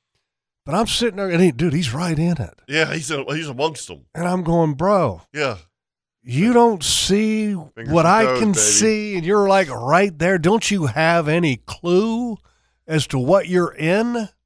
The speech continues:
Speaker 2: Feeding frenzy.
Speaker 1: Yes.
Speaker 2: Yeah, I mean, that's, that's what we always, you know. It's,
Speaker 3: That's how they get bit.
Speaker 2: that's how they get bit.
Speaker 3: <laughs> And
Speaker 2: Yeah.
Speaker 3: they always wanna blame it on the shark, and
Speaker 2: Yeah.
Speaker 3: it's not the shark's fault.
Speaker 2: Don't swim around the bunkas.
Speaker 3: <laughs> Don't get
Speaker 1: Anyway.
Speaker 3: into, don't get into dog's food,
Speaker 1: It's like,
Speaker 3: man.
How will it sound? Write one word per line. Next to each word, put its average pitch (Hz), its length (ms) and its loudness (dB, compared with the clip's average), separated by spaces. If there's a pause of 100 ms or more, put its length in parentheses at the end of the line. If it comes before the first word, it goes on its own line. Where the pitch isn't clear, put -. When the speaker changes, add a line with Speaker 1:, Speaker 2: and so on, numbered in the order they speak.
(520)
Speaker 2:
Feeding 214 300 -2
frenzy. 101 400 -14 (160)
Speaker 1:
Yes. 277 480 4
Speaker 2:
Yeah, 160 360 0
I 151 40 2
mean, 156 180 -2
that's, 160 320 0
that's 175 260 -2
what 185 180 -6
we 196 100 -6
always, 214 460 -8 (100)
you 180 120 -12
know. 202 220 -6
It's, 190 140 -12
Speaker 3:
That's - 180 -8
how 151 120 -4
they 156 100 -4
get 160 180 -4
bit. 202 300 -8
Speaker 2:
that's - 160 -10
how 220 80 -2
they 226 120 -4
get 208 220 -6
bit. 262 220 -4 (180)
Speaker 3:
<laughs> - 80 -18
And - 80 -10
Speaker 2:
Yeah. 190 60 -2
Speaker 3:
they 247 80 2
always 175 200 0
wanna 185 280 -4 (560)
blame 170 260 -2
it 180 80 -4
on 180 80 -4
the 170 80 -10
shark, 190 380 -6
and 170 100 -10
Speaker 2:
Yeah. 196 80 -6
Speaker 3:
it's 208 80 -6
not 139 240 -2
the 113 60 -20
shark's 135 320 -8
fault. - 440 -10
Speaker 2:
Don't 175 280 -10
swim 190 280 -10
around 180 280 -6
the 170 80 -12
bunkas. 151 560 -10 (320)
Speaker 3:
<laughs> - 320 -20
Don't 165 460 -2 (480)
get 175 120 -6
Speaker 1:
Anyway. 139 580 2
Speaker 3:
into, 165 160 -8 (120)
don't 131 240 -4
get 175 180 -6
into 175 180 -8
dog's 165 400 -4
food, 185 340 -4
Speaker 1:
It's 151 80 -6
like, 160 160 -2
Speaker 3:
man. 202 60 -2